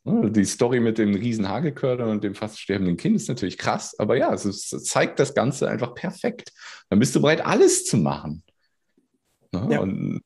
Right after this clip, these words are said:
Speaker 1: das, was ich jetzt beschrieben habe aus meiner echten Welt sozusagen, ist, ist weniger dramatisch, aber vielleicht auch nicht. Depression kann auch irgendwann zum Tod führen, wenn man Pech hat.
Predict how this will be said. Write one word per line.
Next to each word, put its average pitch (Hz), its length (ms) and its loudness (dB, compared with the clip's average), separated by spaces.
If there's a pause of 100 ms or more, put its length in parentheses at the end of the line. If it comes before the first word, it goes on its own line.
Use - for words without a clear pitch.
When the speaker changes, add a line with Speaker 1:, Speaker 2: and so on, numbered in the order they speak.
(140)
Speaker 1:
das, - 720 -2
was 107 160 0
ich 131 160 -2
jetzt 135 160 0
beschrieben 151 340 0
habe 151 140 2
aus 117 140 -2
meiner 104 600 -2
echten 107 340 -2
Welt 113 280 2
sozusagen, 131 640 -2
ist, - 280 -12 (380)
ist 110 260 -4
weniger 160 380 4
dramatisch, 110 720 0
aber 107 320 2 (380)
vielleicht 120 400 0
auch 139 80 2
nicht. 190 400 0 (280)
Depression 113 560 0
kann 156 200 -2
auch - 240 0
irgendwann 104 320 0
zum 104 160 -4
Tod 101 240 -6
führen, 92 280 -2
wenn 95 60 -2
man 87 140 -2
Pech 95 260 -6
hat. 85 180 -8